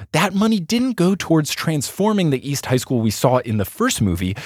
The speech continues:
into a more lavish school for the third. Most of the increased funding went towards picture, lighting, and sound quality,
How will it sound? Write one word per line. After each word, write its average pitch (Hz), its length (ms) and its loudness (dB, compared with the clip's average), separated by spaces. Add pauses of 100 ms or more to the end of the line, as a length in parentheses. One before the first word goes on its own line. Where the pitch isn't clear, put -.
(160)
into 160 240 0
a 156 80 4
more 131 260 2
lavish 135 460 2
school 101 320 2
for 139 200 -2
the 160 120 -2
third. - 460 -2 (300)
Most 208 360 2
of 175 160 0
the 160 160 -4
increased 147 440 0
funding 156 480 2
went 104 200 0
towards 98 280 -4
picture, 202 560 -2
lighting, 139 460 0
and 101 160 -2
sound 196 360 2
quality, 82 500 0